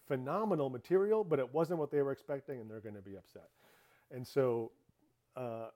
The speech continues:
learning, you know, th-, how important it is to match your, uh,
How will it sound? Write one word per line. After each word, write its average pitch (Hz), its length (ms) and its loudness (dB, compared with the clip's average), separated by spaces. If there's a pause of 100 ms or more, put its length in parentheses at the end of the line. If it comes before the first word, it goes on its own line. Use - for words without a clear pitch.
(260)
learning, 156 540 4 (160)
you 151 100 -2
know, 123 260 0 (180)
th-, 135 120 -14
how 143 280 4
important 151 440 2
it 135 60 2
is 123 160 0
to - 120 -12
match 127 520 -6
your, 123 560 -4 (880)
uh, 110 380 -8